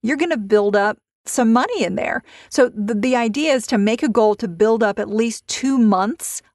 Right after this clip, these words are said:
of your high-end average income as a reserve. So let's say if the average of your highest earning months from the previous year is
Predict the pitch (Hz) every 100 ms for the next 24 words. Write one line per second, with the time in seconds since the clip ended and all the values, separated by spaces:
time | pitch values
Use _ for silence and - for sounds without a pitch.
0 | - 240 226 262 262 - - - 294 349
1 | 381 - 214 202 196 196 - 202 196 196
2 | 196 190 - 220 294 - 220 202 190 190
3 | 202 190 208 202 233 294 - - - -
4 | - - 285 262 285 - 302 262 262 247
5 | - 240 - 233 - 214 220 220 208 -
6 | 208 202 220 214 - 277 415 427 240 -
7 | - 220 220 214 214 202 202 190 208 -
8 | - - _ - 208 190 - 254 240 220
9 | 220 - 202 208 196 -